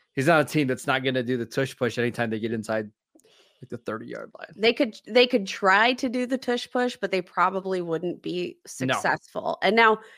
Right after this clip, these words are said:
Speaker 2: heading into free agency, I mean, Marcus, there are a ton of running back needy teams where DeAndre Swift could feasibly come in and immediately have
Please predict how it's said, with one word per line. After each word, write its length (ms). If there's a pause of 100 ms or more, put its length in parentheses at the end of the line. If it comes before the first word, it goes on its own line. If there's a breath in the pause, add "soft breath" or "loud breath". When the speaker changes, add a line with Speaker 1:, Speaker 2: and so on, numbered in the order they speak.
(280 loud breath)
Speaker 2:
heading 340
into 220
free 220
agency, 460
I 40
mean, 160
Marcus, 320
there 220
are 220
a 180
ton 540
of 360
running 260
back 240
needy 320
teams 500
where 300 (420 soft breath)
DeAndre 460
Swift 380
could 180 (320)
feasibly 500
come 340
in 440 (480)
and 320 (160)
immediately 840
have 420